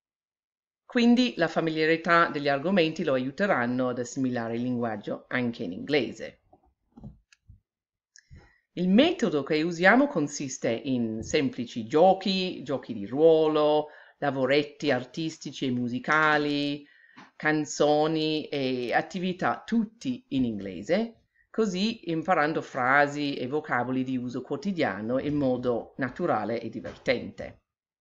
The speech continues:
Gli obiettivi finali di questo progetto sono molteplici. Prima di tutto vogliamo aumentare la confidenza e la dimestichezza con la lingua straniera,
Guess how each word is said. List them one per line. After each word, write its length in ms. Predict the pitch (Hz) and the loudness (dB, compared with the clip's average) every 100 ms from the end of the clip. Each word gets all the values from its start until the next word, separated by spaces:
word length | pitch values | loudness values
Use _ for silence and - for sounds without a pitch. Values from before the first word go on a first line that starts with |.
| _ _ _ _ _ _ _ _ _ - | _ _ _ _ _ _ _ _ _ -16
Gli 160 | 170 175 | -4 -2
obiettivi 500 | 175 220 220 320 302 | 0 0 2 4 4
finali 760 | - 160 151 135 110 104 113 | 2 0 2 0 -2 -6 -8
di 140 | 135 131 | -8 -6
questo 460 | 135 123 - 120 | -4 -6 -6 -8
progetto 960 | - 120 104 - - - 151 233 - _ _ _ _ _ _ _ _ _ _ _ _ | -6 -8 -6 -10 -12 -2 -2 -2 -8 _ _ _ _ _ _ _ _ _ _ _ _
sono 280 | _ - 262 | _ 4 8
molteplici. 1000 | 254 190 - - - 123 117 120 113 - _ _ _ _ _ | 8 6 2 -8 -8 -10 -8 -8 -8 -12 _ _ _ _ _
Prima 240 | - 254 233 | 0 4 6
di 160 | 220 | 4
tutto 800 | 208 302 339 311 269 - - _ _ _ _ _ _ - | 2 0 2 6 6 6 -4 _ _ _ _ _ _ -8
vogliamo 400 | 165 165 156 156 | 0 2 2 0
aumentare 500 | 156 160 156 170 151 | 0 0 0 2 2
la 100 | 143 | 2
confidenza 600 | 135 160 151 160 175 202 | 0 -4 -2 2 2 2
e 60 | 151 | 0
la 60 | |
dimestichezza 1120 | 131 135 143 - - 156 135 - 170 165 - - | 0 -2 -4 -6 -6 -4 -4 0 2 2 0 -14
con 180 | - 135 | -6 -4
la 80 | 127 | -2
lingua 280 | 120 117 | -2 -2
straniera, 1000 | 110 - 120 110 101 87 101 151 - - | -4 -6 -6 -6 -6 -6 -2 -2 -2 -14